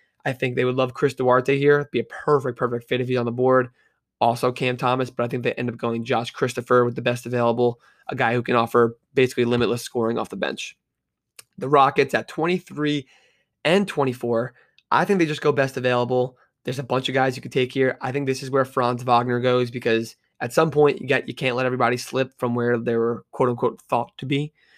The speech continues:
Um, and then I think they go international and take Usman Garuba, uh, out of Spain. He, I think he's playing in the Olympics right now with Spain,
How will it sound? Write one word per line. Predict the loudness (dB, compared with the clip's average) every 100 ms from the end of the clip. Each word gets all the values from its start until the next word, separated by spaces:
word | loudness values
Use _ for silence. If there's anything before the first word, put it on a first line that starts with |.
| -20 _ -2
Um, | -2 0
and | 0
then | 0
I | 0
think | -2
they | -2
go | 0
international | 0 2 0 0 -2 -4
and | -4
take | -6 -4
Usman | -2 0 0
Garuba, | 2 2 0 -2 -6 _ -20 -4
uh, | -2 0 0
out | -2
of |
Spain. | -4 -2 -2 -2
He, | -2 -2
I |
think | -4
he's | -6
playing | -6 -4
in | -2
the | -2
Olympics | -4 -6 -2
right | 0
now | 2 0
with | -2
Spain, | -2 0 0